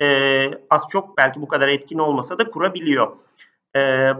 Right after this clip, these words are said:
bu da tabii elindeki imkanların ve kabiliyetlerin bir tarafıyla Türk tipi hibrit savaş diyebilir miyiz buna? Belki bu tür bir, bir, e, postürün, e, tanımlaması olabilir. Bunun bakalım nereye gideceğine, e,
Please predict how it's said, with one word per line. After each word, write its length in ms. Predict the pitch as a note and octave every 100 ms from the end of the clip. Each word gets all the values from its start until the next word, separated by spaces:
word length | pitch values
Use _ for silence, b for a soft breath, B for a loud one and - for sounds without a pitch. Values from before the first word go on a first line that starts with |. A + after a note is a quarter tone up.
| D3+
bu 200 | G3 A3+
da 160 | - G#3
tabii 560 | G#3+ F3+ G3 A#3 A#3 -
elindeki 920 | F3 F#3 F#3+ F#3+ F#3+ A3+ A3+ A3 A3 -
imkanların 760 | F3+ F3 G3 E3+ E3+ D#3+ A3 G#3
ve 120 | G3+
kabiliyetlerin 840 | F#3 E3 E3 E3+ E3+ G#3 A#3 A#3
bir 200 | A3 A#3
tarafıyla 680 | F#3+ D3+ D3 E3 F#3+ C4+ C4
Türk 360 | - C#4 - -
tipi 300 | - A3 A3
hibrit 320 | E3+ A3 G#3+
savaş 500 | F#3+ G3 A#3+ - - E3+
diyebilir 360 | F#3 F3+ C#4
miyiz 300 | C4+ F3 D3
buna? 200 | C#3+ C#3+
Belki 380 | E3 F3+ - F#3
bu 280 | F#3+ G3+ G3+
tür 260 | G3+ F3+
bir, 260 | F3 E3 - b b b
bir, 280 | F3+ F3 F#3
e, 220 | E3 D#3 D#3
postürün, 920 | E3+ E3+ - G3 G#3 G3 G3+ - - _ -
e, 360 | C#3 C3 C3+ C#3
tanımlaması 600 | D#3 C#3+ C3+ B2+ B2+ D3+
olabilir. 360 | C#3 C#3 G3 -
Bunun 220 | C#4 C#4+
bakalım 360 | C#4 C#4+ C#4+
nereye 260 | C4 C#4+ C#4+
gideceğine, 720 | A3 A3+ G#3+ A3+ A#3 C4 B3+
e, 80 | -